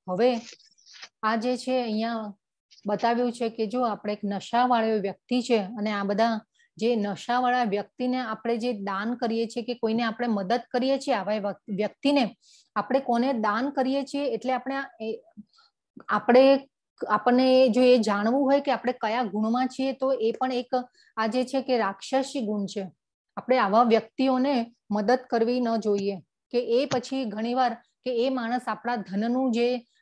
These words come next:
અ, કોઈ ખરાબ ઉપયોગમાં લે, તો આ પણ એક આસુરી ગુણ કીધો છે ભગવાને. તો આપણે આ ન કરવું જોઈએ. અને હવે તો કેવું કે ભાઈ એ ઘણીવાર આ એવા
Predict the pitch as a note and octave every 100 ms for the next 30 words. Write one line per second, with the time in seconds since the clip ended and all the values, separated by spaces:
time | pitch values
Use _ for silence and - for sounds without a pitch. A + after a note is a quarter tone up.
0 | _ A3 G#3+ G3+ - A#3+ A#3 - G3+ A#3+
1 | A#3+ B3 A#3 - _ - A3 A3 B3 A#3+
2 | A3+ A#3 A#3 A3 G#3 A#3 G3 - A3+ G#3
3 | G#3 - A#3 G#3 _ _ A3 A3+ - G#3
4 | G#3 - C4 C4+ G#3+ A3 G#3+ G3+ G3 F#3
5 | G3 F#3 F3+ F#3+ F#3+ E3 _ _ _ _
6 | _ _ - A#3+ A3+ A#3+ - G#3 A3 G#3+
7 | G3+ G3+ _ _ - G3+ G#3 A3+ A3 G3+
8 | G#3 F#3+ G3+ G#3+ F#3+ E3 _ _ _ _
9 | _ G#3+ G#3+ G#3 F#3+ F3+ G#3+ A#3+ A3 C#4+
10 | C#4 G#3 - G3+ G#3+ G#3 G3+ G3 F#3+ G3
11 | F#3 G3 G#3+ G#3+ G#3+ G#3 G3+ G3+ G#3 G3
12 | G#3